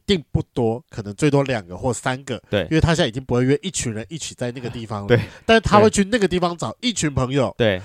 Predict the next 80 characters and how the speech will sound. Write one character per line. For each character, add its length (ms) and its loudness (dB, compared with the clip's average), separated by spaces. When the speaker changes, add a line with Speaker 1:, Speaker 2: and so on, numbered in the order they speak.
Speaker 1:
所 160 6
以 20 10
说 100 6
被 140 6
他 140 4
带 180 4
去 80 0
的 80 6
两 180 -2
个 120 -14
或 120 -2
三 220 -4
个 80 -6
很 240 -16
可 140 -6
怜， 200 -10
Speaker 2:
对。 100 0
Speaker 1:
然 80 2
后 60 4
他 20 2
就 140 2
到 200 2
一 60 -6
间 180 -6
酒 200 -8
吧， 240 -10
然 140 -10
后 340 -2
Speaker 2:
就 100 0
被 120 0
我 40 4
丢 140 0
下 140 -2
来 140 -2
了。 180 -12
Speaker 1:
被 80 4
他 80 8
带 160 2
去 120 -2
的 80 0
人 160 -4
就 100 0
对 220 0
于 20 -2
他 140 -2
而 100 0
言 100 -4
就 80 -6
像 220 -2
是 140 -4
一 20 -2
个 260 -4
坐 200 4
标 240 0
一 120 -8
样， 200 -4
他 100 -4
可 120 -6
能 100 -4
会 40 -2
找 200 -4
一 40 -12
个 260 -6
空 260 -2
旷 260 0
或 280 -8
空 240 -2
的 100 2
位 220 2
置， 160 -12
或 120 -2
者 100 -6
是 140 -8
一 40 -10
个 80 -6
空 240 -8
旷 160 0
的 80 -8
地 160 -6
方， 200 -2